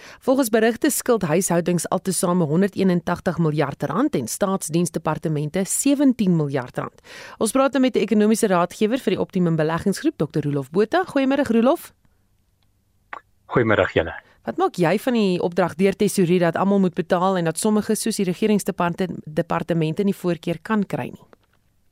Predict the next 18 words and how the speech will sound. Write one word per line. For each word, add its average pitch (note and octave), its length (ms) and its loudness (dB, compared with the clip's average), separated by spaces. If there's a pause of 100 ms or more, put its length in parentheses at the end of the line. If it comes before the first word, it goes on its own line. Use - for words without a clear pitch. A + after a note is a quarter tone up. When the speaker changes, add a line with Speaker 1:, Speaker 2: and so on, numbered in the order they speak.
(1300)
Speaker 2:
Wel, C#3 280 0
eh, C#3 160 2 (140)
<clears throat> C3 560 0
dit C3 120 2
is D#3+ 140 4
eintlik, E3 380 2
ehm, C3 300 4 (120)
voor E3+ 220 2
die C#3 140 4
hand A2+ 200 2
liggend. A#2+ 420 0
<laughs> - 100 2 (1000)
Eh, A2 260 2 (320)
dit A#2 200 2
is - 280 0 (160)
<clears throat> D#3 240 0
interessant A#2+ 440 0
dat A2 140 0